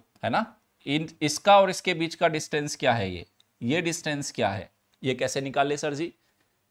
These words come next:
यहाँ तो आपका बताया गया फॉर्मूला सेट नहीं लग रहा। सेट लगेगा, क्यों नहीं लगेगा बच्चा?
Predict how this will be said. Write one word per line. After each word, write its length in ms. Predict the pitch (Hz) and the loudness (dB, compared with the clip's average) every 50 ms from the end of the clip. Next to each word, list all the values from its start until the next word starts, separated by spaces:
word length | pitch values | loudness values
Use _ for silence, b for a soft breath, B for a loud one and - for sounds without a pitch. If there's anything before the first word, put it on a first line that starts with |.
| _ - | _ 2
यहाँ 200 | 120 131 143 151 | 4 4 4 4
तो 440 | 151 151 147 147 151 147 151 - _ _ _ _ _ _ _ _ - | 4 4 4 4 2 0 -4 -14 _ _ _ _ _ _ _ _ 4
आपका 300 | 117 120 131 - - 151 | 4 4 4 4 4 2
बताया 340 | 139 139 123 147 147 147 147 | 2 4 4 4 6 6 4
गया 140 | 147 151 151 | 4 2 0
फॉर्मूला 440 | 147 - 143 143 135 143 151 151 151 | 2 2 2 2 2 2 0 -2 -2
सेट 280 | 143 - 156 143 - - | 0 0 -2 -2 -2 -2
नहीं 200 | 147 139 139 160 | -4 -2 -2 0
लग 160 | 170 165 147 151 | 0 0 0 0
रहा। 140 | 160 165 - _ _ _ _ _ _ _ _ - | -2 -4 -6 _ _ _ _ _ _ _ _ -8
सेट 240 | - - 131 127 - | -4 -4 -4 0 0
लगेगा, 340 | 135 127 127 147 147 156 175 | 0 0 2 2 0 0 0
क्यों 180 | 175 - 175 | 0 -2 -2
नहीं 120 | 180 190 175 | 0 2 2
लगेगा 280 | 147 127 113 98 98 | 2 2 2 0 -2
बच्चा? 320 | 95 98 - - 98 90 | -2 -4 -6 -8 -10 -10